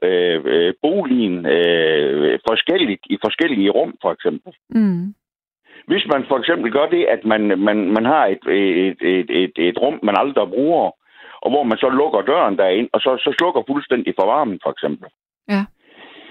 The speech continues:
Speaker 1: Så den ulighed, der er i varmen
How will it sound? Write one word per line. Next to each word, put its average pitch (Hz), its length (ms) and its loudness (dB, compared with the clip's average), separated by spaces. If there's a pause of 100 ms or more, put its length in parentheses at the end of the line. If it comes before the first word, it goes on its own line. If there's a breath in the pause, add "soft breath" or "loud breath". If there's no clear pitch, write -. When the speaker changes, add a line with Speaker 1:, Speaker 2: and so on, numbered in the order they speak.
(220 loud breath)
Speaker 1:
Så 202 200 0
den 330 220 0
ulighed, 180 960 2
der 110 140 2
er 139 340 2
i 110 140 -2
varmen 117 520 0